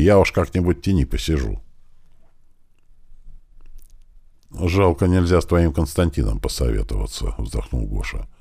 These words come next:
«Вот уж кто умеет дерьмо за конфетку двумя словами выдать. А здесь? Тут, пожалуй, надо привлечь маман». «Обязательно. Завтра я в Питер.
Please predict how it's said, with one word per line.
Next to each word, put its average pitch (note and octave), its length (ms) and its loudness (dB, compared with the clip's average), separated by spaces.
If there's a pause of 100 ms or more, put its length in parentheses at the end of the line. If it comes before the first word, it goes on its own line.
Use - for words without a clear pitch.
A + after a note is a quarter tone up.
(540)
«Вот B2+ 300 4
уж - 120 -2
кто - 160 2
умеет C#2+ 380 2
дерьмо C2+ 340 2
за A1+ 100 -2
конфетку - 540 -4
двумя B1 300 -2
словами A1+ 440 -2
выдать. A1 480 -6 (640)
А B1+ 180 0
здесь? B1 580 -2 (840)
Тут, - 220 2
пожалуй, C3 440 6
надо A2 260 4
привлечь F2+ 460 4
маман». C#2+ 420 2 (880)
«Обязательно. D#2 920 0 (760)
Завтра G2+ 480 4
я G#2 140 6
в - 100 -4
Питер. - 440 -6